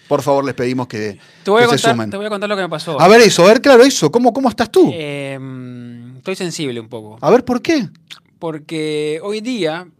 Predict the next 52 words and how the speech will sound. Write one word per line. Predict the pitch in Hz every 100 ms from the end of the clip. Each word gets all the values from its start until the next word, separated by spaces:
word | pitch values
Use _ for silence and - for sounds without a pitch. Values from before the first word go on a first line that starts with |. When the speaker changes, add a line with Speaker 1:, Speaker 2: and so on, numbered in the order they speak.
| _ _
Speaker 2:
a | 147
ver, | 143 127
chicos, | - 175 156 131 -
yo | 156 165 196
hago | 196 202
videos | 190 156 160 156 160 _ _ _ _
en | 175 175
general | 208 240 277
de | 240
Nueva | 202 143
York, | 131 113 185
y |
últimamente | 220 240 220 226
está | 196 - 208
como | 202 180
que | 160 151 143
queriéndome | 139 147 175 175
salirme | 165 147 175 180 170 160 156 _
de, | 120 131 123 117 117
del, | 113 143 143 147
del | 160 180 170
contenido. | 190 185 185 226 226 220 208 _ _
Speaker 1:
De | -
solo | 151 196 202
Speaker 2:
Muy |
Speaker 1:
New | 185
Speaker 2:
pegado | 175 156
a |
Speaker 1:
York. | 165
Speaker 2:
Nueva | 202 170
York, | 180 196
quiero | 196 196
irme | 190 196
a | 175
Washington, | 170 214 214 190 196 226
Speaker 1:
Está | 349 233
bien. | 143
Speaker 2:
a... | 104
Sí, | -
está | 349 -
bien. | 120 98
Speaker 1:
Tenemos | 175 196
que | 170
ir |
a | 127
Washington | 131 127 107 110
a |
hacer | 113
el | 110 107 104 101
Speaker 2:
Y |
hoy | 180
día, | 214 226 220 214